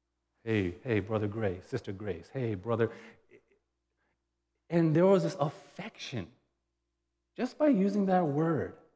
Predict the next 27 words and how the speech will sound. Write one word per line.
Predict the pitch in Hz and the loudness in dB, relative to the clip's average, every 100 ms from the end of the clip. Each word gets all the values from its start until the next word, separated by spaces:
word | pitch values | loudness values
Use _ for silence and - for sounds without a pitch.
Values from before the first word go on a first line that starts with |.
| _ _ _ - | _ _ _ -8
as | 139 | 0
a | 143 | 4
reminder | 143 123 123 143 151 113 85 - - _ _ _ _ _ _ - | 4 4 2 4 4 2 0 -6 -20 _ _ _ _ _ _ -16
that | 98 | -10
they | 127 | -4
were | 107 | -4
all | 110 110 117 | -4 -4 -4
part | 120 123 107 | -4 -6 -6
of | |
the | 107 | -6
family | - 90 95 | -10 -10 -10
of | 90 | -12
God. | 85 95 _ _ _ _ _ _ _ _ _ _ _ _ | -14 -18 _ _ _ _ _ _ _ _ _ _ _ _
Even | 107 | -6
though | 120 | 0
we | 120 | 4
were | 123 | 4
the | 123 | 2
only | 127 131 | 0 0
Asians, | 131 139 143 151 151 | 0 0 -2 -6 -10
it | - _ _ _ _ _ _ | -18 _ _ _ _ _ _
would | 101 | -18
be | 95 | -10
like, | 95 107 | -10 -4
"Hey, | 104 | -2
Brother | 98 98 104 | -2 -2 -4
Francis," | - 95 76 - | -6 -10 -10 -18